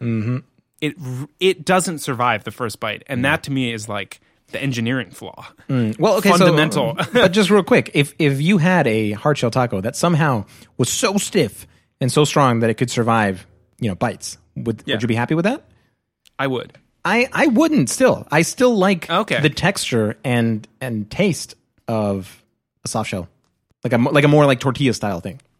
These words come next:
Speaker 2: Yeah. Are you a fan of tostadas? I, no, that's not the word, what they're called.
Speaker 1: It, it
Speaker 2: Fuck.
Speaker 1: is.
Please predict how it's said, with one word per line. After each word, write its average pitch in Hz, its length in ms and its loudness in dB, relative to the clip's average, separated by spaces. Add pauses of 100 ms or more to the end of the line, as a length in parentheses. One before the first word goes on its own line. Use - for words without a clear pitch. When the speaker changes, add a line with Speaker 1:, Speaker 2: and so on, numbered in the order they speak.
(100)
Speaker 2:
Yeah. 123 180 -8 (400)
Are 156 60 0
you 165 120 -2
a 156 40 -2
fan 151 240 -4
of 123 140 -6
tostadas? 147 880 -6
I, 151 120 -4
no, 165 260 0
that's 127 160 2
not 151 120 -6
the 113 60 -8
word, 107 200 -8
what 107 80 -10
they're 110 80 -16
called. 101 180 -8
Speaker 1:
It, 190 160 0
it 175 60 4
Speaker 2:
Fuck. 196 100 4
Speaker 1:
is. - 200 -6